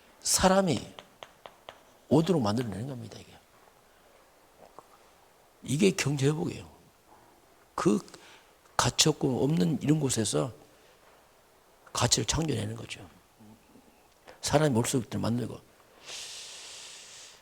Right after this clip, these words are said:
어, 그러면서 항상 우리는 왜, 이유, 어,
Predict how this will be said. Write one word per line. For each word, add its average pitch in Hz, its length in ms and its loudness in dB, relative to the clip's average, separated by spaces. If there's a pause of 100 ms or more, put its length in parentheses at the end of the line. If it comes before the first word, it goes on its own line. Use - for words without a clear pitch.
(140)
어, - 60 -10 (2000)
그러면서 143 440 8
항상 131 240 2
우리는 147 460 2 (3250)
왜, 107 520 4 (520)
이유, 110 320 6 (1900)
어, 85 300 -20